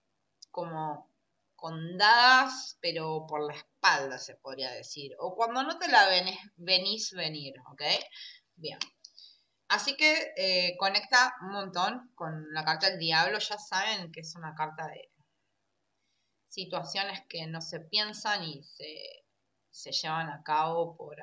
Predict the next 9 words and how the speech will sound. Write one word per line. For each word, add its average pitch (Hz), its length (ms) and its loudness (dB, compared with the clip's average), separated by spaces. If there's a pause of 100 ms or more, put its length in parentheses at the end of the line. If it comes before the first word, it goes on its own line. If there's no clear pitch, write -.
(100)
acciones 160 880 -8
quizás - 380 -14
hasta 147 480 -14 (680)
bastante 196 500 -2
inmaduras 240 1080 4
o 170 180 -2
de 160 760 -6
solo 220 340 -2
relacionadas 160 920 -2